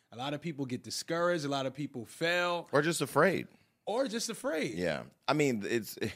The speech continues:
Speaker 2: <laughs> listen, starting, it, there's always a day one, right? There's always a
Speaker 1: <laughs>
Speaker 2: day one and there's always another day. So for me, your day, my, my day one was four years ago. Your
Speaker 1: Mm-hmm.
Speaker 2: day one could be today. But either way, I feel like if you just started, 'cause, I mean, if people saw the amount of money that,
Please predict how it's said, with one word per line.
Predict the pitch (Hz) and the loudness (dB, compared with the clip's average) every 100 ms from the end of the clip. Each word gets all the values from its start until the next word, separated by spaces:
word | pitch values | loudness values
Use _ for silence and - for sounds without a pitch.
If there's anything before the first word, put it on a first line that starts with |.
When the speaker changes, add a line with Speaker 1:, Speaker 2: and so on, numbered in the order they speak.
| - | -4
Speaker 2:
<laughs> | - - - _ | -4 -6 -20 _
listen, | 92 98 82 62 | 0 0 -2 -4
starting, | - - 131 156 165 151 - | -6 6 8 8 6 0 -2
it, | 101 90 90 | -4 -4 0
there's | 110 | 4
always | 147 156 127 | 6 6 6
a | 110 | 4
day | 104 92 | 4 4
one, | 82 82 57 67 | 2 -2 -4 0
right? | 110 120 | 2 2
There's | 104 139 | 2 6
always | 165 170 | 6 6
a | 147 | 4
Speaker 1:
<laughs> | 135 160 | 4 6
Speaker 2:
day | |
one | 165 165 165 | 6 4 4
and | 127 | 4
there's | 117 117 | 0 0
always | 127 131 120 | 2 2 2
another | 120 135 107 | 2 2 2
day. | 82 73 69 | 2 0 0
So | 110 | -4
for | 90 110 | -4 -2
me, | 123 151 | 0 0
your | 147 131 | 2 2
day, | 139 151 143 104 | 6 4 2 2
my, | 131 147 | 2 2
my | 135 147 | 2 4
day | 156 151 | 6 4
one | 143 139 | 4 2
was | 123 | 0
four | - 120 123 | -2 4 4
years | 117 107 101 85 | 4 2 0 0
ago. | 71 73 | -2 0
Your | 82 131 | 4 4
Speaker 1:
Mm-hmm. | 123 | 4
Speaker 2:
day | 131 | 2
one | 131 131 123 | 2 -2 -2
could | 110 | -2
be | 104 | -2
today. | 92 95 104 113 117 - - _ 110 | -2 0 2 2 0 -14 -20 _ 0
But | 127 | 4
either | 139 123 | 4 4
way, | 127 135 | 6 6
I | 117 | 6
feel | - 117 | 2 0
like | 107 95 | 0 0
if | 90 | -8
you | 90 | -10
just | 85 113 - | -6 -6 -4
started, | - 196 160 98 | -2 0 0 2
'cause, | 110 95 - | 0 0 0
I | 110 | 0
mean, | 110 107 98 90 | 2 0 0 -2
if | 104 - | -6 -4
people | 170 175 151 | -4 0 0
saw | 143 123 | 4 4
the | 117 | 4
amount | 110 98 | 2 2
of | 95 | 2
money | 95 95 | 2 2
that, | 87 76 | 2 0